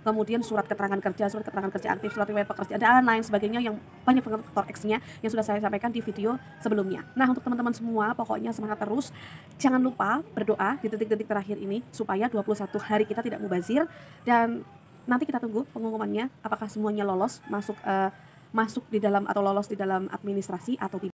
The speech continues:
Semangat terus buat teman-teman yang ada di kota, yang ada di tengah kota, yang ada di luaran kota, yang ada di pedesaan, yang ada di kepulauan, yang ada di pesisir pantai, semuanya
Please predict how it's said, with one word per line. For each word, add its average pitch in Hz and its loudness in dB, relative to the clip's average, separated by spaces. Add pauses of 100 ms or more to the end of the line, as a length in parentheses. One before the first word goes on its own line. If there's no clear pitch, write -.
Semangat 254 -2
terus 254 -4
buat 220 0
teman-teman 220 -4
yang 214 -2
ada 214 -2
di 208 -8
kota, 233 2
yang 214 -2
ada 208 -2
di 214 -4
tengah 214 -4
kota, 233 0 (160)
yang 220 4
ada 208 2
di 214 -4
luaran 214 8
kota, 233 -2
yang 233 -2
ada 208 -2
di 208 -8
pedesaan, 214 0
yang 220 -4
ada 202 -4
di 185 -8
kepulauan, 214 2
yang 220 -4
ada 196 -4
di 214 -6
pesisir 220 -6
pantai, 208 -2
semuanya 208 -2